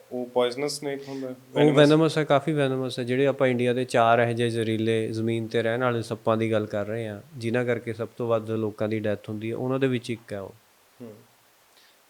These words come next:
Speaker 1: ਅਹ, ਭਾਰਤ ਦੇ ਵਿੱਚ ਸਭ ਤੋਂ ਜ਼ਿਆਦਾ ਵੈਨਮਸ ਕਿੰਨੇ, ਕਿਹੜਾ?
Speaker 2: ਅਹ, ਸਭ ਤੋਂ ਜ਼ਿਆਦਾ ਤਾਂ ਦੇਖੋ, ਅਹ, ਇੱਕ ਤਾਂ ਦੇਖੋ, ਜਿਵੇਂ ਸ-, ਸੀ ਸਨੇਕਸ ਹੈਗੇ ਆ ਜਿਹੜੇ ਸਮੁੰਦਰੀ
Speaker 1: ਹੂੰ।
Speaker 2: ਹੈਗੇ ਆ ਨਾ, ਠੀਕ ਹੈ, ਉਹ, ਉਸ ਤੋਂ ਬਾਅਦ ਫਿਰ ਆ ਹੈਗੇ ਨੇ ਜਿਹੜੇ,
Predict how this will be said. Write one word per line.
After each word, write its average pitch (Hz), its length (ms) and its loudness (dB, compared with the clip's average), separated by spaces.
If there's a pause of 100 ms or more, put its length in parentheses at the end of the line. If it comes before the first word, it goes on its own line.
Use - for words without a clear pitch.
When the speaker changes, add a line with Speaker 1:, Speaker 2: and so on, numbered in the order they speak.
Speaker 1:
ਅਹ, 131 180 6
ਭਾਰਤ 131 340 4
ਦੇ 135 120 -4
ਵਿੱਚ 139 220 -4
ਸਭ 156 260 -6
ਤੋਂ 165 300 -8
ਜ਼ਿਆਦਾ 120 260 0
ਵੈਨਮਸ 113 420 -8
ਕਿੰਨੇ, 113 360 -12
ਕਿਹੜਾ? 101 300 -12 (1300)
Speaker 2:
ਅਹ, 127 380 2
ਸਭ 151 240 -2 (160)
ਤੋਂ 180 160 4
ਜ਼ਿਆਦਾ 151 320 6
ਤਾਂ 156 160 0
ਦੇਖੋ, 147 360 -2
ਅਹ, 117 760 -2
ਇੱਕ 127 220 -8
ਤਾਂ 147 100 2
ਦੇਖੋ, 135 200 2
ਜਿਵੇਂ 127 260 0
ਸ-, - 280 -8
ਸੀ 131 260 0
ਸਨੇਕਸ 131 420 0
ਹੈਗੇ 127 220 0
ਆ 131 40 -2
ਜਿਹੜੇ 127 180 -2
ਸਮੁੰਦਰੀ 117 460 -2
Speaker 1:
ਹੂੰ। 113 80 -2
Speaker 2:
ਹੈਗੇ 110 240 -4
ਆ 110 80 -6
ਨਾ, 127 160 -8 (160)
ਠੀਕ 117 180 -10
ਹੈ, 120 100 -10 (100)
ਉਹ, 135 280 -6
ਉਸ 139 140 -6
ਤੋਂ 139 140 0
ਬਾਅਦ 127 240 4
ਫਿਰ 131 400 -2
ਆ 120 260 -2
ਹੈਗੇ 117 240 -4
ਨੇ 117 120 -4
ਜਿਹੜੇ, 113 320 -6